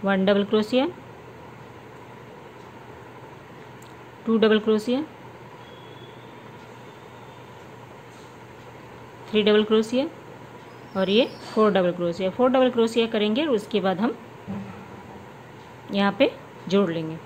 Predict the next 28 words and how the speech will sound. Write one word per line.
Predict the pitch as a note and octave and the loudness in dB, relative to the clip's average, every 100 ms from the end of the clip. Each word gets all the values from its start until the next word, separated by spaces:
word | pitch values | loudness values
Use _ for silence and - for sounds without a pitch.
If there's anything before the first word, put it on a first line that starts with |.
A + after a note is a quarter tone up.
| - - - - - - | -18 -20 -20 -20 -20 -10
single | - G3+ F#3 | 0 2 2
क्रोशिया | F3 E3+ F3 D#3+ | 0 -4 -2 -6
से। | - F#3 - - - - | -8 -16 -16 -20 -18 -6
इसी | G#3 A#3+ | -4 0
तरह | G#3 G#3 | 2 2
करते | G#3 F3 A3 | 2 2 2
हुए | C#4+ | 2
पूरा | C4 G3 | 4 4
round | F#3+ A3 F#4 | 4 2 2
complete | A3 G3 F#3+ | 0 0 -2
करेंगे | - F#3 F#3 F#3+ | -2 0 0 2
हम। | D4 - - - - - - - - - - - - - | 0 -2 -14 -20 -20 -20 -20 -20 -20 -20 -20 -20 -20 -12
इसे | G3+ A#3 | -2 2
ज़्यादा, | G#3 G3+ G#3+ G3+ | 4 4 4 4
single | A3+ A3 | 2 2
क्रोशिया | G#3+ G#3+ A#3 G#3 | 4 2 4 2
जो | G#3 | 4
करेंगे, | G#3 G#3 B3 | 2 2 2
उससे | F#4+ A#3+ A3 | 0 -2 2
ज़्यादा | A3 A3 | 2 2
छोटा | - B3 A3+ | 2 4 4
नहीं | F#3+ | 4
करेंगे, | F#3+ F#3+ C4 - - | 2 0 -2 -4 -4
हल्का | F#3 F3 | -4 -2
सा | F#3 F#3 | -4 -2
लंबा | F3+ F3+ | -2 -2
ही | E3 | -4
रखेंगे | D#3 G3 C#4+ | -4 -4 -4